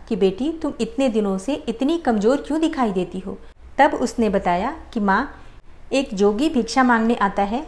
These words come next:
जो कहता है कि बेटी है तो सुहागन लेकिन इसके नसीब में दुहाग लिखा है, अर्थात दुख लिखा है। यह बात सुनकर उसकी माँ ने कहा कि कल मैं सुनूंगी।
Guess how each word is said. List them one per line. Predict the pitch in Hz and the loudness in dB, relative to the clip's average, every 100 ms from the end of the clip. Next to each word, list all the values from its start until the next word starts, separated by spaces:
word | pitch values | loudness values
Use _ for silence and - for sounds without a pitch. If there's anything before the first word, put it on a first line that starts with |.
| - | -6
जो | 196 196 | -2 0
कहता | 202 214 294 | 0 2 4
है | 262 233 285 - - - | 4 0 -4 -10 -18 -4
कि | 247 | 0
बेटी | 226 247 311 269 | 2 2 2 0
है | 202 | -2
तो | 196 311 | -2 -2
सुहागन | 311 262 285 254 185 - - - - | -2 -2 0 0 -2 -6 -14 -10 0
लेकिन | 208 196 294 - 233 | 2 2 -4 -6 -6
इसके | 220 240 | -2 0
नसीब | 220 - 214 185 | 0 -2 -4 -2
में | 226 349 - | -2 -2 -2
दुहाग | 202 220 254 262 | 0 4 4 4
लिखा | 202 185 | -2 -2
है, | 170 190 | -6 -4
अर्थात | 196 185 202 240 - - 214 | -4 -2 2 2 0 -10 -4
दुख | 254 294 | -2 0
लिखा | 214 196 | -2 -2
है। | 180 185 - - - - 214 | -6 -8 -12 -18 -20 -12 2
यह | 277 | 4
बात | 330 330 320 | 6 4 4
सुनकर | 254 247 294 | 0 2 2
उसकी | 247 226 262 | 0 -2 0
माँ | 214 196 | 2 2
ने | 240 | 2
कहा | 254 196 247 | 0 -2 -2
कि | 277 254 - | -4 -6 4
कल | 277 | 4
मैं | 269 247 | 6 2
सुनूंगी। | 285 214 175 175 | 2 -2 -4 -6